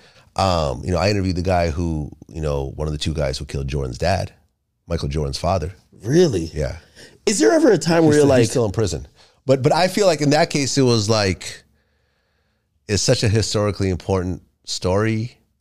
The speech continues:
Speaker 2: Mm.
Speaker 1: that I, I, you know, and, and I just wanted to see what really happened.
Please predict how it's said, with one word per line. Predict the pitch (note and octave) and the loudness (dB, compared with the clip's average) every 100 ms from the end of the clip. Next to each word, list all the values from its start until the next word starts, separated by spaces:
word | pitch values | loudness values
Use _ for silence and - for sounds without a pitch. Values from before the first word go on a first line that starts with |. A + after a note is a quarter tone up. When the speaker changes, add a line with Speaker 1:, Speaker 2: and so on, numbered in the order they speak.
| _ - | _ 0
Speaker 2:
Mm. | C3 F#2 F2 | 0 0 -2
Speaker 1:
that | F2+ F2+ F2 D#2+ D#2 D2 C#2+ _ _ _ _ _ _ _ _ _ | 0 2 2 2 0 -2 -8 _ _ _ _ _ _ _ _ _
I, | F#2 | -4
I, | F#2 F#2+ F#2 F#2+ | 0 0 0 0
you | B2 | 2
know, | C3+ C3+ | 2 4
and, | C#3+ C#3+ C#3 | 2 0 0
and | D#3+ E3+ | 0 2
I | D#3 | 2
just | D3 - | 2 0
wanted | C3+ B2+ A#2+ | 2 2 0
to | |
see | G2+ - A#2+ G#2 F#2+ F2 - _ _ | -2 -2 0 0 -2 -4 -8 _ _
what | F#2+ G#2 D2+ | -2 -2 0
really | G2 E2 | -4 -2
happened. | D#2 C#2 C#2 - - | -4 -6 -10 -18 -20